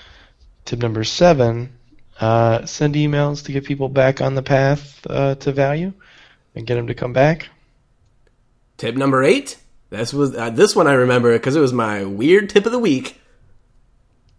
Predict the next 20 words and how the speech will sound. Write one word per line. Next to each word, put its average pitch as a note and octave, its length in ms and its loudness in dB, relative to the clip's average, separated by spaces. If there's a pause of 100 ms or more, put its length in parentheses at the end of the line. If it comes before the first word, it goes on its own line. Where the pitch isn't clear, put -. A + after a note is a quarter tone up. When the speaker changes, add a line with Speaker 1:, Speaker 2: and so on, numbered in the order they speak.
(280)
Speaker 2:
Customer G3 360 4
mentors. G#2+ 540 -4 (1900)
Speaker 1:
I G2+ 60 -8
like F#2+ 240 -4
it. F#2 180 -12 (1080)
Tip C3+ 140 -6
number C#3+ 220 -2
nine: D#3+ 380 0 (380)
add A#2+ 160 2
a - 20 -2
personal C#3+ 380 -2
touch - 520 -6 (340)
and A#2+ 100 -12
get A#2+ 100 -6
involved. A2 460 -8 (920)
Speaker 2:
Love C#3 300 -2
it. - 320 -4
Tip - 180 2
number A#3 240 4
ten: C3 540 2